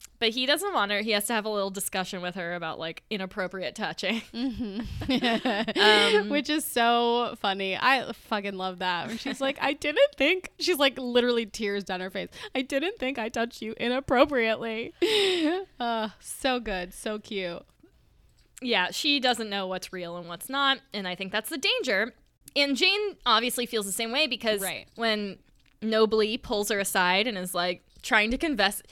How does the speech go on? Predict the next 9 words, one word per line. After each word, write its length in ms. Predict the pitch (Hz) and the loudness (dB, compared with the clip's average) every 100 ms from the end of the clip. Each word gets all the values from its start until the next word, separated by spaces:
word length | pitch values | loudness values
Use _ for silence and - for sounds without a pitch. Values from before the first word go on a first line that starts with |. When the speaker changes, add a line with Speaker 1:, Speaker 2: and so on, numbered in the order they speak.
| - | -6
Speaker 1:
He's 200 | 320 277 - | 0 2 6
actually, 600 | 415 - - 392 370 359 - | 6 6 0 0 0 -4 -16
for 180 | - 294 | -4 -2
real, 420 | 220 202 208 233 | -2 0 4 4
trying 320 | - 339 285 311 | 2 2 2 2
to 60 | |
confess 480 | 330 349 294 330 339 | 0 -2 4 2 4
his 160 | 359 - | -2 -2
feelings. 600 | 320 339 370 392 403 | -6 -4 -4 -2 -4